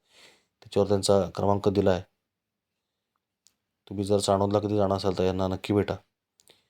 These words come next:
ताजा कलम असा आहे की विजयभाईंचं हे दोन्ही क्रमांक लागत नाहीत असं लक्षात आलंय.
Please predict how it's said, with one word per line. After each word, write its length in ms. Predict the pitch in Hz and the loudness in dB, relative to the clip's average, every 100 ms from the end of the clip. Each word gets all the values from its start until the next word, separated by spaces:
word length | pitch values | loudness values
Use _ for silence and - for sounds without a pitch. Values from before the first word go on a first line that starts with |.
| _ _ _ _ _ _ _ - | _ _ _ _ _ _ _ -10
ताजा 220 | 92 101 | -2 -2
कलम 260 | 98 98 95 | 0 0 0
असा 140 | 101 | 0
आहे 80 | 101 | -2
की 120 | 98 | -4
विजयभाईंचं 520 | 98 101 98 98 95 | 2 4 4 2 -2
हे 120 | 98 | -4
दोन्ही 260 | 92 95 98 | -4 -4 -2
क्रमांक 280 | 98 98 98 | 0 0 0
लागत 340 | 95 92 95 | 0 0 -2
नाहीत 160 | 98 87 | -4 -6
असं 120 | 95 | -10
लक्षात 300 | 92 - 101 | -12 -12 -12
आलंय. 160 | 90 | -12